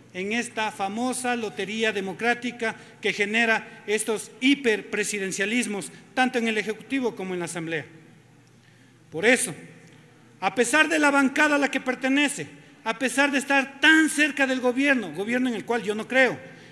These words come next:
a pesar de que la señora Guamaní es cercana a una ex ministra que sacaba ojos en octubre, a pesar de que el servicio de compras públicas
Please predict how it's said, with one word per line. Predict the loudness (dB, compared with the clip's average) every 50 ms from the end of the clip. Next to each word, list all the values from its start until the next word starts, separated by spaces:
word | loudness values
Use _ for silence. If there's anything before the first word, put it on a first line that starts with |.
| -20 -20 -18 -4
a | -2 -2 0
pesar | 2 0 0 4 6 6 6 6
de | 4 0 0
que | 0 0 2
la | 2 2
señora | 2 0 0 0 2 2 2 2 0
Guamaní | 0 0 0 0 2 2 2 2 2
es | 0
cercana | 0 -4 -4 -2 0 0 2 2 2 0 0
a | 0
una | 0 2 2 2 2 0
ex | 0 0 0
ministra | 0 0 2 4 2 2 2 0 -2 -2
que | -2 -2
sacaba | -2 -2 -2 0 2 2 2 2
ojos | 2 2 0 -2 -4 -10 -10 -12 -14 -18 -16 -4
en | -2 -2 0
octubre, | -2 -4 -2 -2 0 0 0 0 -2 -6 -8 -12 -18 -20 -20 -20 -20 -20 -20 -20 -20 -20 -6
a | -4 -4 -2
pesar | 0 -2 0 2 2 2 4 2
de | 2
que | 0 0
el | 0 2
servicio | 0 0 2 2 0 2 2 0 0
de | 0 0
compras | 0 -2 -2 0 -2 -4 -6 -6 -6
públicas | -4 -2 -2 -2 -2 -2 -4 -6 -8 -10 -12 -12 -16